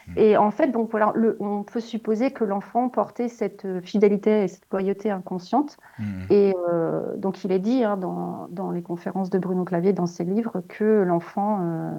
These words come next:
Speaker 2: a guéri après cette séance.
Speaker 1: D'accord. Oui, il suffisait de mettre des mots dessus et puis,
Speaker 2: Voilà.
Speaker 1: euh, que les
Speaker 2: Mettre en
Speaker 1: émotions
Speaker 2: lumière,
Speaker 1: s'expriment.
Speaker 2: mettre
Speaker 1: Oui,
Speaker 2: en
Speaker 1: mettre en
Speaker 2: lumière,
Speaker 1: lumière, voilà.
Speaker 2: ressentir,
Speaker 1: Oui, oui.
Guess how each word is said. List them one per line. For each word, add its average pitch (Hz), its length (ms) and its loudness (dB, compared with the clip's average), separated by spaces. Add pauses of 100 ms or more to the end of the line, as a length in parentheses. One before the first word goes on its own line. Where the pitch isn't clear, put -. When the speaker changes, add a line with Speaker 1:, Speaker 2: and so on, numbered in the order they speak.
Speaker 2:
a 170 100 0
guéri 170 440 -4
après 170 280 -6
cette 175 220 -4
séance. 156 400 -4 (360)
Speaker 1:
D'accord. 104 720 -8
Oui, 107 140 -4
il 92 40 -6
suffisait - 380 -6
de 92 60 -8
mettre 90 200 -6
des 90 120 -8
mots 90 160 -6
dessus 104 540 -8
et 82 340 -10
puis, - 160 -12
Speaker 2:
Voilà. 180 240 4
Speaker 1:
euh, 85 140 -6 (100)
que 98 100 -10
les 98 240 -8
Speaker 2:
Mettre 202 340 2
en 208 60 6
Speaker 1:
émotions - 0 -
Speaker 2:
lumière, 202 460 6
Speaker 1:
s'expriment. 117 580 -2
Speaker 2:
mettre 196 220 0
Speaker 1:
Oui, - 80 -4
Speaker 2:
en - 0 -
Speaker 1:
mettre - 0 -
en - 20 0
Speaker 2:
lumière, 202 540 4
Speaker 1:
lumière, - 60 -8
voilà. 196 200 0
Speaker 2:
ressentir, 214 580 4
Speaker 1:
Oui, 240 140 2
oui. 247 60 -10